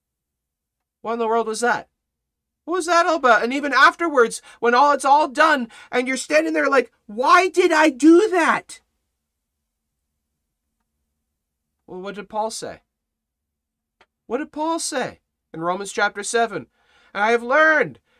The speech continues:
that it is no longer I that do it, but sin that dwelleth in me, that is in my flesh, dwelleth no good thing.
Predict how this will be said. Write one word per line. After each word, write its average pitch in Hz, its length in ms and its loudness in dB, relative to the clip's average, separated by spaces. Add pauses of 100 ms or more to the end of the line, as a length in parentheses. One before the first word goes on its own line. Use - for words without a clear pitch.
(160)
that 214 140 -4
it 220 80 0
is 220 140 -4
no 247 140 2
longer 262 500 4
I 277 460 4
that 247 240 2
do 330 300 0
it, 254 240 2 (160)
but 294 140 -4
sin 339 580 -4
that 262 180 0
dwelleth 285 420 2
in 370 200 -4
me, 262 280 -4 (140)
that 254 180 0
is 269 160 -4
in 330 240 -6
my 311 200 2
flesh, 311 640 -2 (140)
dwelleth 294 300 2
no 320 220 6
good 339 220 0
thing. 440 520 -2